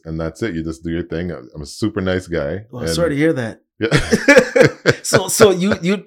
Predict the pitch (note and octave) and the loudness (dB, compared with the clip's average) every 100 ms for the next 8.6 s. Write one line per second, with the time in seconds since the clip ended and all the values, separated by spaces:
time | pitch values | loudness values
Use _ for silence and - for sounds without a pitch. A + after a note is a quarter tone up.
0 | G3 A3+ - E3 F#3 F#3 G3 G#3+ F3+ D3+ | -4 -4 -4 0 0 -2 -2 -2 -2 0
1 | C#3+ C3 C3 - - - - F#3+ G3+ E3+ | 0 0 -4 -14 -14 -10 -6 -4 -4 -2
2 | F3 E3+ C#3 D#3 - F#3 F3 D3 - C#3+ | -2 -2 0 0 0 -2 -2 0 -2 -4
3 | C#3 - D#3+ C#3+ C#3 C#3 C3+ C3 C#3 C#3 | -8 -2 0 0 0 -2 -4 -2 -2 -2
4 | C3+ - D3 C3+ D3 D3 D#3+ G3 C4 A2+ | -4 -4 -4 -4 -4 -4 -4 -4 -8 0
5 | A2+ A2+ F#2+ E2 F#2 G#2+ - G2 E2+ E2 | 4 6 4 2 0 -2 -4 -4 -2 -4
6 | D2+ D2 - D2+ D2 E2+ G2 F#2 - D#2+ | -6 -6 -4 -4 -2 0 2 0 0 -2
7 | D#2 C#2+ E2 D#2+ D2+ C2+ C#2+ C2+ C#2+ C#2 | -2 -4 -4 -6 -8 -8 -10 -10 -12 -12
8 | C2 _ E2 E2 F#2 F2 | -12 _ -4 -2 -2 -4